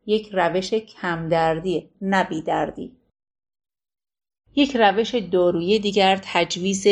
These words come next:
داروهای بیدردی مثل آمپول پتدین و آمپول مورفینه.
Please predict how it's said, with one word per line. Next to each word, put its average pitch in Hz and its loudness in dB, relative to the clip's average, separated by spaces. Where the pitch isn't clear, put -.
داروهای 170 2
بیدردی 165 -2
مثل 190 -2
آمپول 175 0
پتدین 202 -2
و 180 0
آمپول 170 0
مورفینه. 175 -4